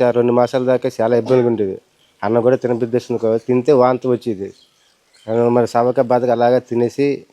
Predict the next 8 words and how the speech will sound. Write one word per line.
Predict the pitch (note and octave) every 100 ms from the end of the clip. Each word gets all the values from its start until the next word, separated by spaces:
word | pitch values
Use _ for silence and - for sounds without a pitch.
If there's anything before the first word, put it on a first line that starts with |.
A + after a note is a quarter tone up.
| -
ఎలా | A2 A#2+
కానుక | A#2+ A#2+ A#2 A2
చేసుకున్నాము. | A2 - G2+ G2 A#2
తిరిగి | - C3
అడిగితే | C3 C3+ D3+ D3
వేసేరుకోవాలి. | C3+ C3+ A#2 F#2+ E2 _ - - - _ _ _ _ _ _ _ _ -
అలాగని | A2 B2+ B2
చెప్పేసి | C3 C3+ B2+